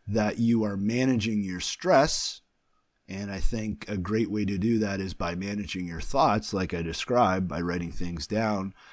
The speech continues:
And then, you know, you can be sure if you've done that, then you've taken some action to deal with the stress, and you're in a better place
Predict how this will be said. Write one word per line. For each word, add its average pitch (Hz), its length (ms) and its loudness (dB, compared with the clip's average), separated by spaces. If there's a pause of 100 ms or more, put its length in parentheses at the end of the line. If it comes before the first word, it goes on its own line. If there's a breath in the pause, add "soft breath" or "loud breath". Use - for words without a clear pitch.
(280 soft breath)
And 101 360 -2
then, 95 440 -2 (140)
you 107 160 -2
know, 95 200 -4
you 104 240 4
can 104 240 2
be 87 120 0
sure 151 320 2
if 113 140 0
you've 107 200 2
done 180 240 6
that, 113 280 0
then 110 120 0
you've 107 200 -2
taken 135 340 6
some 101 200 -4
action 101 420 -4
to 87 60 -4
deal 110 400 0
with 98 220 -4
the 90 100 -8
stress, - 640 -4 (580 soft breath)
and 107 180 0
you're 104 160 -2
in 101 80 -6
a 92 60 -6
better 107 300 0
place 139 640 4